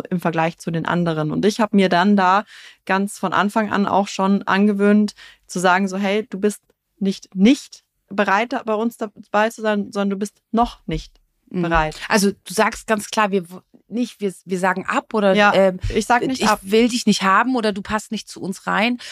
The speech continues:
Speaker 2: sondern,
Speaker 1: Nee.
Speaker 2: ähm, du
Speaker 1: Ich
Speaker 2: gibst
Speaker 1: sag,
Speaker 2: ja
Speaker 1: genau.
Speaker 2: sogar noch einen Weg mit, wo
Speaker 1: Genau.
Speaker 2: du sagst, ey, wenn du das und das machst, dann herzlich
Speaker 1: Genau.
Speaker 2: willkommen. Ah, wie
Speaker 1: Äh,
Speaker 2: schön.
Speaker 1: gebe ich, äh, da habe ich meine verschiedene Partner, äh,
Speaker 2: Mhm.
Speaker 1: mir an die Hand, äh, geholt, wo ich dann auch wirklich guten Gewissens sagen kann, so, hey, du brauchst einen,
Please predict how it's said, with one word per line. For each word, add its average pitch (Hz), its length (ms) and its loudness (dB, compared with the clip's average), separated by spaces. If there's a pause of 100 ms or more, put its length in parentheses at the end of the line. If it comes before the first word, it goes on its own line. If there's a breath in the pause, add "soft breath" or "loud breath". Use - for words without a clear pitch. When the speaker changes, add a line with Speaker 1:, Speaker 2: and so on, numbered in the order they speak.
Speaker 2:
sondern, 208 440 4
Speaker 1:
Nee. - 100 -12
Speaker 2:
ähm, 196 400 2
du 202 80 0
Speaker 1:
Ich 196 60 2
Speaker 2:
gibst 214 240 2
Speaker 1:
sag, - 20 -12
Speaker 2:
ja 247 80 4
Speaker 1:
genau. 254 180 4
Speaker 2:
sogar 240 200 4
noch 254 180 0
einen 214 120 -4
Weg 240 280 -4
mit, 240 120 -2
wo 294 40 2
Speaker 1:
Genau. 262 140 4
Speaker 2:
du 185 40 2
sagst, 226 160 -2
ey, 214 240 -4
wenn 233 160 0
du 240 60 -4
das 269 200 -2
und 247 120 -8
das 233 120 -12
machst, 254 380 -2
dann 214 240 -2
herzlich 202 320 -4
Speaker 1:
Genau. 262 140 4
Speaker 2:
willkommen. 220 340 0 (160)
Ah, 165 160 -4
wie 175 60 -4
Speaker 1:
Äh, 208 220 4
Speaker 2:
schön. 170 200 -8
Speaker 1:
gebe 226 240 2
ich, 233 180 -2
äh, 202 160 -2
da 190 120 0
habe 208 100 0
ich 208 120 -4
meine 190 420 0
verschiedene 202 340 -2
Partner, 233 500 2
äh, 208 180 4
Speaker 2:
Mhm. 208 100 2
Speaker 1:
mir 214 160 0
an 202 80 0
die 214 100 -2
Hand, 220 280 0
äh, 202 200 0
geholt, 208 400 0
wo 196 80 -2
ich 202 80 -2
dann 190 140 -2
auch 196 180 -4
wirklich 214 240 -2
guten 214 220 0
Gewissens 208 340 0
sagen 196 240 0
kann, 196 140 -2
so, 202 80 0
hey, 196 100 2
du 196 80 0
brauchst 190 340 0
einen, 190 140 0